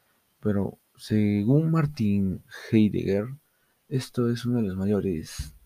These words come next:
errores de la historia de la filosofía. En efecto, este filósofo define que el, a la metafísica como el olvido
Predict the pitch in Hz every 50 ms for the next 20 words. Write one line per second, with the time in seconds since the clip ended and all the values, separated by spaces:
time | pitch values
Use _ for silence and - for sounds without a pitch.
0 | _ _ _ _ _ - 120 113 - 156 165 160 143 127 113 - 104 98 90 90
1 | 85 82 69 - _ _ _ _ - - - - 107 107 110 104 92 90 - -
2 | 87 80 98 98 - 127 123 101 80 - _ _ _ _ _ _ _ _ _ _
3 | _ - 85 85 - - 104 98 - _ _ 98 95 - - - - 110 - -
4 | 107 - - - 101 98 98 98 95 98 - - 98 98 85 87 85 - 101 95
5 | 95 92 90 - _ - 90 85 85 85 85 87 87 87 85 82 - - - 90
6 | 92 90 85 87 - 90 - - 104 95 98 - 104 95 - - 92 85 82 82
7 | 82 - - - 95 85 - - _ _ - 90 87 95 95 95 90 87 87 -